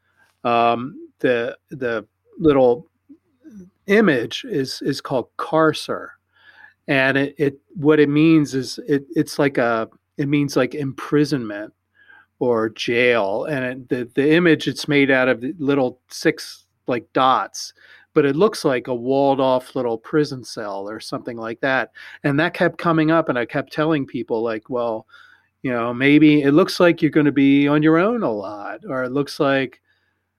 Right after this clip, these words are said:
y-, you know, I would tell them, "Try to socialize," because what this means is, like,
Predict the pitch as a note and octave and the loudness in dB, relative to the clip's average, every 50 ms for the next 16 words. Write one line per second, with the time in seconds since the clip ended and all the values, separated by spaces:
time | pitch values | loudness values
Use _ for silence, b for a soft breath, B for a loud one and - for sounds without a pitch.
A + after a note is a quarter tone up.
0 | _ _ _ _ _ _ E3+ D4+ C#4 F3+ D#3+ D3+ D3+ D3 D3+ D3+ D3+ - F3 E3 | _ _ _ _ _ _ -8 -4 2 2 4 4 6 6 4 4 4 2 2 4
1 | E3 E3 D#3 D3 C#3 C#3 C3+ - - E3+ D#3 D#3+ E3+ E3 D#3+ - - F3+ F3+ G3+ | 4 4 4 2 0 0 -4 -4 0 0 2 2 2 0 0 -2 -2 0 0 0
2 | G3 - - D3 C3+ B2 A2 G#2+ A2 A2 A2 G#2+ - - C#3 - - - C3+ B2 | 0 -2 -4 -2 -2 -2 -4 -4 -6 -6 -8 -10 -6 -8 -8 -6 -4 -8 -8 -8
3 | - B2 C3 D3+ D3+ - _ E3 D#3 D3+ - - C#3+ D3 E3 F3+ F3+ F3 D#3+ C#3 | -6 0 0 0 0 2 _ 0 0 0 -4 -8 -4 -4 -2 -2 -2 -2 -4 -4
4 | A#2 B2 B2 A#2+ - - A2 A2 A2 | -6 -8 -10 -10 -8 -8 -8 -8 -8